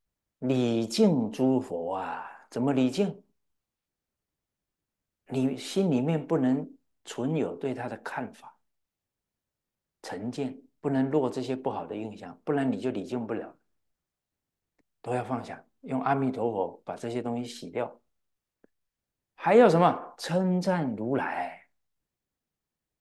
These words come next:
啊，一见到婆婆，啊，婆婆以前的好，付出，你要讲啊，这样关系就慢慢就转了。学佛就是转境，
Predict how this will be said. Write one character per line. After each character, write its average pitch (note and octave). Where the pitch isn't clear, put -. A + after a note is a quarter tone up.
啊， -
一 E3
见 F3+
到 F#3
婆 C#3
婆， D3+
啊， -
婆 D3
婆 D3
以 C#3
前 A2
的 B2
好， -
付 F3
出， D3
你 C#3+
要 E3
讲 -
啊， A#2+
这 F#3
样 F3
关 F3
系 E3
就 F3
慢 E3+
慢 E3+
就 E3+
转 F2+
了。 F#2+
学 F3
佛 C#3+
就 E3+
是 E3
转 G2+
境， F#3+